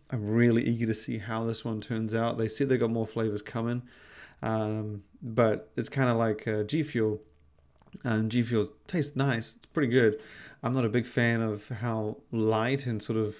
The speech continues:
smooth and creamy, if that makes sense, the flavors are. But I guess if you like that, you're gonna like all their flavors, 'cause they, they have that kind of theme throughout.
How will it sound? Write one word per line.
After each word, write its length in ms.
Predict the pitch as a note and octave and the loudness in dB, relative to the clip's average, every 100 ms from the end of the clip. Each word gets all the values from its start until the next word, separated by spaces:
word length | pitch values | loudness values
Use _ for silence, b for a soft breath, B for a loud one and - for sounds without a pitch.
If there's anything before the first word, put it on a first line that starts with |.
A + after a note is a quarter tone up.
| - | -12
smooth 480 | - - A#2 A#2+ | -12 -4 0 2
and 140 | A2+ G#2+ | 2 -2
creamy, 500 | - A#2 A#2 A#2+ B2 | -4 -2 0 0 0
if 120 | A#2 | -2
that 120 | C3 | -2
makes 220 | B2 A#2 | -2 -2
sense, 160 | - B2 | -4 -4
the 120 | B2 | -4
flavors 440 | - B2 A#2+ A#2 A2+ | -4 0 0 0 0
are. 280 | B2 D3+ D3 B B B B B - | 0 -2 -6 B B B B B 2
But 100 | B2 | 4
I 40 | |
guess 200 | A2+ A#2+ | 6 2
if 80 | A2+ | 2
you 100 | A2 | 0
like 280 | G2+ B2+ C#3+ | 2 2 4
that, 120 | A#2 | 4
you're 80 | A#2 | 4
gonna 100 | A#2+ | 2
like 160 | G#2+ G#2+ | 0 2
all 120 | B2+ | 6
their 120 | D3 | 6
flavors, 400 | G#2 - - B2+ | 4 0 -4 -10
'cause 220 | - A2+ G2+ | -4 -2 2
they, 260 | A2+ G2+ - | 0 0 -2
they 140 | A#2+ | -2
have 280 | G#2 A#2 G#2+ | 0 0 2
that 160 | A2 A2+ | 0 0
kind 200 | A#2 G#2 | -4 -4
of 80 | |
theme 240 | - A2+ G#2 | -4 -6 -4
throughout. 520 | A#2 G#2+ C3+ A#2+ - | -4 -2 -2 -4 -8